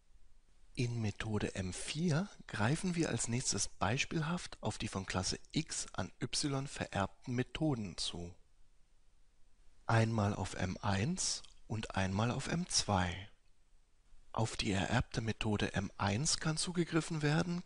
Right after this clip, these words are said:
genauso, als wäre sie erst in Klasse Y definiert worden. Aber auch hier wieder nur, weil M eins public ist. Die Private-Methode M zwei von Klasse X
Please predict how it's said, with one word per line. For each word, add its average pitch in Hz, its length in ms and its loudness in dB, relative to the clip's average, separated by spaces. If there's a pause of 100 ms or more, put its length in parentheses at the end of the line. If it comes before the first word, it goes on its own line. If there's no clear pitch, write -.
genauso, 104 760 2 (440)
als - 220 -2
wäre 160 260 4
sie - 180 2
erst - 300 0
in 110 100 -4
Klasse - 340 0
Y 98 520 2
definiert 98 500 0
worden. 98 400 0 (1500)
Aber 107 460 4
auch 113 160 -4
hier 143 280 2
wieder 110 200 4
nur, 104 440 2 (440)
weil 98 480 2
M 165 180 0
eins 101 380 0 (140)
public - 480 0
ist. - 400 -6 (800)
Die 98 100 -2
Private-Methode 110 1000 2
M 95 160 -2
zwei 175 400 4
von 110 200 -2
Klasse 98 320 2
X - 320 -4